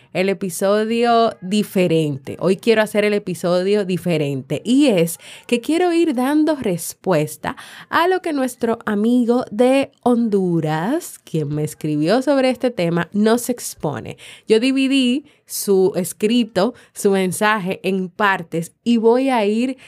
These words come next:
respondiéndolas por aquí. Yo creo que este ejercicio, de la manera en lo que, en cómo lo voy a hacer,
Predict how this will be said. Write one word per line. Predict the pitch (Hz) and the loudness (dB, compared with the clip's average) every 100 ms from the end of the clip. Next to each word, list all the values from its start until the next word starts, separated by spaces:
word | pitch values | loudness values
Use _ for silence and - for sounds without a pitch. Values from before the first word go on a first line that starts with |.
| - - | -14 -4
respondiéndolas | 190 180 - 180 165 175 180 185 196 208 202 - | -2 -2 -4 -2 0 0 0 0 0 0 -4 -4
por | 185 151 | -2 -2
aquí. | 165 165 | -4 -4
Yo | 165 | -2
creo | 196 220 | 2 0
que | 220 240 233 - - - - | 0 -2 -2 -8 -14 -8 -2
este | 202 - | 0 0
ejercicio, | 233 247 190 - 190 - 240 349 | 0 0 0 -4 -4 -2 -2 -2
de | 175 190 | -2 0
la | 185 | 2
manera | 180 175 180 | 0 0 0
en | 214 | 0
lo | 208 | 0
que, | 190 185 175 165 | -2 0 0 0
en | 175 175 | -2 -4
cómo | 170 180 196 226 | -2 0 2 4
lo | 202 | 4
voy | 190 | 2
a | 185 | 0
hacer, | 175 196 196 | -2 -4 -4